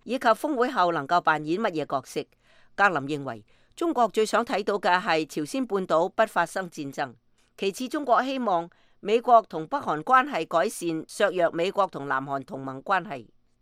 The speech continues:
車維德話，中國能夠喺北韓問題上發揮重要嘅作用，亦都可以與美國合作。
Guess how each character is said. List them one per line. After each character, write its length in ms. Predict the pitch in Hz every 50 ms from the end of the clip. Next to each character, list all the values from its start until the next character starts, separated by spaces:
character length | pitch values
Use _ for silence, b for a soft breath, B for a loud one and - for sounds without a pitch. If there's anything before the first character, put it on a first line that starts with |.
| _ _ -
車 140 | - 269
維 180 | 254 214 160 139
德 100 | - 202
話， 300 | 156 151 131 123 117 _ _ _ _ _ -
中 120 | 359 359
國 140 | 320 285 226
能 160 | 196 160 156
夠 260 | 156 208 220 208 202
喺 240 | 202 196 190 233 254 247 -
北 100 | 349 339
韓 200 | 262 220 190 160
問 140 | 165 175 170
題 180 | - 185 147 151
上 280 | - - 170 170 170
發 160 | - - 208
揮 180 | 208 240 262 226
重 240 | - 196 165 160 156
要 140 | 165 165 156
嘅 100 | 160 151
作 180 | - 156 - 147
用， 200 | 135 123 120 120 b b b b b b
亦 140 | - 196 202
都 160 | - 311 294
可 120 | 233 226
以 320 | 247 233 220 196 196 139 156
與 140 | 175 175 185
美 180 | 180 165 175
國 160 | 170 - 160
合 160 | 151 - 147 127 _
作。 220 | - 139 120 -